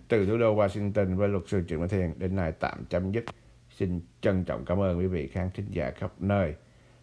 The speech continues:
Và cũng, à, xin trân trọng, à, cảm ơn khán thính giả đã gửi đơn tố cáo và yêu cầu khởi tố vụ án hình sự, khởi tố bị can đến với chúng tôi. Thì, à, chương trình từ thủ đô đến nay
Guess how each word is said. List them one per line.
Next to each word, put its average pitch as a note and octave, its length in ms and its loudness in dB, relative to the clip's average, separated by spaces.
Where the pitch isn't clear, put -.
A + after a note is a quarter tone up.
Và F2 140 0
cũng, F2+ 380 0
à, G#2 280 0
xin G2+ 340 -2
trân G2+ 240 2
trọng, D#2+ 300 0
à, F2+ 240 0
cảm G2+ 260 0
ơn G2 300 2
khán A2 280 2
thính A#2+ 120 -4
giả F2 380 2
đã F#2 160 2
gửi F2 340 0
đơn F#2 300 2
tố G2+ 280 0
cáo G2+ 340 2
và G#2+ 260 2
yêu F#2+ 260 2
cầu D2+ 200 2
khởi D#2 220 -2
tố F#2+ 280 0
vụ E2+ 180 0
án F#2 180 2
hình D#2 220 -2
sự, C#2+ 440 -4
khởi D#2 100 -2
tố E2 200 -2
bị F2 140 -4
can E2 400 0
đến F#2 240 -2
với G2 220 0
chúng F#2+ 160 -2
tôi. E2+ 320 0
Thì, F#2+ 220 2
à, F#2 200 2
chương A2+ 260 2
trình F#2 300 2
từ F#2 220 0
thủ G2 160 0
đô G2 260 4
đến G2+ 160 0
nay G2 160 0